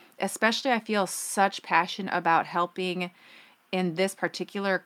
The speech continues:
community of creatives where it generally feels like we can't charge. This is something that usually people do for a minimum.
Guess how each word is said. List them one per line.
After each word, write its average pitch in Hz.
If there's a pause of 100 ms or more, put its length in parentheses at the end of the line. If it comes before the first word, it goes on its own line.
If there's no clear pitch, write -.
community 175
of -
creatives 151
where 151
it -
generally 226
feels 185
like 170
we 165
can't 170
charge. 190
This 170
is 160
something 165
that 131
usually 165
people 170
do 160
for 143
a -
minimum. 208